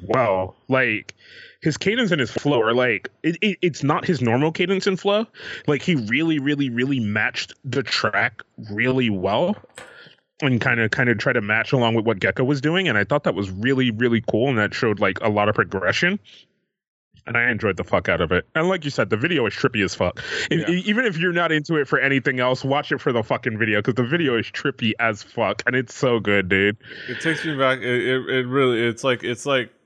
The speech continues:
Speaker 2: the nineties M T V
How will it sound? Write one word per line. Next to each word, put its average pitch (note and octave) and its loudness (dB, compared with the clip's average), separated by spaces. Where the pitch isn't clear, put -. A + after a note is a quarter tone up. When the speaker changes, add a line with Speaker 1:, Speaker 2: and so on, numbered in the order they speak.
Speaker 2:
the A2+ -4
nineties A2 -2
M A2 -6
T A2 -4
V G#2 -4